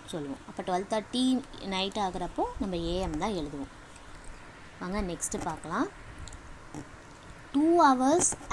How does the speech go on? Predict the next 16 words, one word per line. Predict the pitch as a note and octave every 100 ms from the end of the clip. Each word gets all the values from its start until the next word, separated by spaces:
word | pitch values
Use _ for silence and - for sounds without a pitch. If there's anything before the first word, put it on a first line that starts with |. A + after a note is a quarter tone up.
| F#3+ G#3+
after | C4+ - - C#4 E4 - - -
six | - C#4 - -
fifteen | C#4+ - - C#4 C#4 A3
in | F3+
the | G3+ A#3+
morning. | E3+ D#3 C#3+ D3+ E3 E3 C#3+ C3 - - - - - - - -
இப்போ | - F3
சிக்ஸ் | A3+ -
ஃபிஃப்டீன்றது | C#4+ C4+ - B3+ C4 B3 G#3+ G#3 C#4
இது. | E3+ - - - - - - - - - - - -
இப்போ | - G3+ C4+
two | D#4+ E4
hours | D4 D4 D4+ - G#3 G3
after | G#3+ - - A3 G3+
அப்படின்னு | D#3+ F3 F#3
சொன்னா, | E3 D3+ D#3